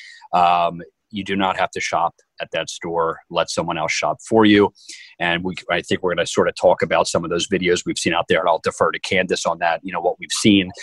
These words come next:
at the Trader Joe's and the Whole Foods, where, uh, the histrionics have taken over some people,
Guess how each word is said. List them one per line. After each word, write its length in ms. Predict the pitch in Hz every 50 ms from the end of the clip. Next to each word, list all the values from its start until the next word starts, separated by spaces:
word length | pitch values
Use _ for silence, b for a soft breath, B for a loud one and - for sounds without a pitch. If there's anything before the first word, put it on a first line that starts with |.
| B B B B B B B _ -
at 200 | 95 87 - -
the 60 | 98
Trader 380 | - - - 117 101 90 98 95
Joe's 500 | - - 101 90 90 90 90 90 90 -
and 100 | 87 87
the 80 | 87 -
Whole 180 | - 90 82 - - -
Foods, 320 | 95 85 85 85 80 -
where, 380 | 90 87 85 85 85 82 80 - B B B B B B B
uh, 300 | 82 85 82 82 82 80
the 120 | 85 87
histrionics 640 | - 117 - - - 101 92 90 92 90 90 - -
have 100 | 90 -
taken 320 | - - 92 - - 85
over 260 | 85 85 85 - 87 -
some 240 | - 90 82 80
people, 420 | - - 82 80 - 92 82 78